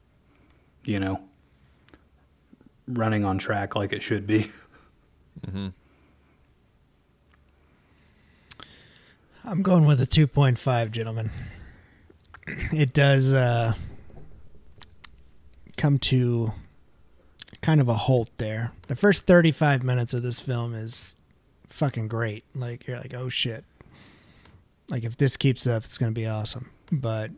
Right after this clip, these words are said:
Speaker 3: yeah, it just, I don't know. Like I said, it's not bad. I think it, I think every,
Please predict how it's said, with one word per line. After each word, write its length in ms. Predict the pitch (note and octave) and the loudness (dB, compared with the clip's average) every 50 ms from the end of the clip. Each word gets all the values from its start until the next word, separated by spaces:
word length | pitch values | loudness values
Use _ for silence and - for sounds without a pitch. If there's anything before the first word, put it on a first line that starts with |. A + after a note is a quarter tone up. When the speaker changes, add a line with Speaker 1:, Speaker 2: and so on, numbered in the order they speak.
| - | -10
Speaker 3:
yeah, 260 | C#4+ F3 A#2+ A2+ A#2 A#2+ | -6 -4 -2 -2 -2 -2
it 60 | A#2 | -2
just, 320 | - B2 A#2 - - - _ _ _ - - - - - - - _ _ _ _ _ _ _ _ _ _ _ _ _ _ _ - | -2 -2 -2 -2 -4 -6 _ _ _ -20 -20 -20 -20 -20 -20 -20 _ _ _ _ _ _ _ _ _ _ _ _ _ _ _ -10
I 180 | - A2 A2 | -8 -8 -6
don't 140 | A2 G#2 G#2 | -6 -8 -8
know. 180 | G2+ G2+ G#2 A2+ - - _ _ _ - | -8 -10 -10 -12 -14 -18 _ _ _ 2
Like 100 | G#3+ G#3 | 4 4
I 40 | E3+ | 4
said, 200 | - D3 B2 B2 | 4 4 2 2
it's 160 | C#3+ - - | 2 2 4
not 300 | G3+ F#3+ E3+ C3+ A#2+ - | 4 4 4 4 2 2
bad. 440 | C3+ C3+ C3+ C#3 C#3 C3+ B2+ B2+ - - - - _ _ _ _ _ _ _ _ _ _ _ _ - | 2 4 6 6 4 4 2 -2 -6 -8 -14 -20 _ _ _ _ _ _ _ _ _ _ _ _ -8
I 60 | C3 | -2
think 240 | - C#3+ C#3 - B2+ | 0 0 0 0 -2
it, 120 | A#2+ A#2 - _ _ _ _ _ _ _ _ _ - _ _ _ _ _ _ _ _ _ _ _ _ _ _ _ - | -4 -6 -8 _ _ _ _ _ _ _ _ _ -20 _ _ _ _ _ _ _ _ _ _ _ _ _ _ _ -6
I 40 | D#3 | -2
think 240 | D#3 D#3 C#3+ - | -2 -2 0 0
every, 220 | C3 B2+ C3 C3+ | -2 -2 -4 -6